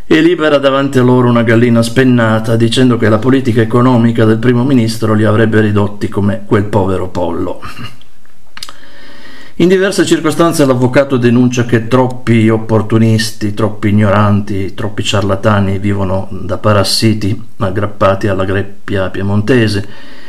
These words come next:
e troppi deputati, anche democratici, cambiano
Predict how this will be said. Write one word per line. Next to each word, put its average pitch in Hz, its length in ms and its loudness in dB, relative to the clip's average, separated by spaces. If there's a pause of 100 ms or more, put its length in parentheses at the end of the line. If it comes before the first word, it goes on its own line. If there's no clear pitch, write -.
(260)
e 139 120 0
troppi 147 520 0
deputati, 120 960 0
anche 117 220 -6
democratici, 117 1000 -2
cambiano 117 640 2